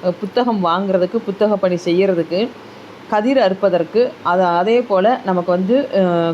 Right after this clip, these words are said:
கோயில்ல இதுலலாம் வந்து சிலை பிரதிஷ்டை பண்ணி பூஜை செய்யறதுக்கும் இன்னைக்கு வந்து நல்ல நாளா இருக்குது.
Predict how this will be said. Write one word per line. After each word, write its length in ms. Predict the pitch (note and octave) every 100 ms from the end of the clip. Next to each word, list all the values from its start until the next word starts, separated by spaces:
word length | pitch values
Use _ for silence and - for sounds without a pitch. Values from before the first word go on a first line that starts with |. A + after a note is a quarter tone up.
| D#3+
கோயில்ல 440 | G#3 A#3+ G3+ G3 F#3
இதுலலாம் 280 | E3+ F#3
வந்து 360 | F3+ E3 A#3+ D#4
சிலை 280 | - G#3+ A3+
பிரதிஷ்டை 480 | G#3 F#3 F#3+ F#3+ F3
பண்ணி 360 | D#3 D#3+ C4+ - - - -
பூஜை 260 | C4 A#3+ B3
செய்யறதுக்கும் 440 | F3 E3+ D3+ F#3+ A#3
இன்னைக்கு 240 | F#3 D#3+
வந்து 300 | D#3+ F3+ C4
நல்ல 280 | F#3+ E3+ E3+
நாளா 260 | D#3+ D3
இருக்குது. 480 | G3 F3 D#3 D3 C#3+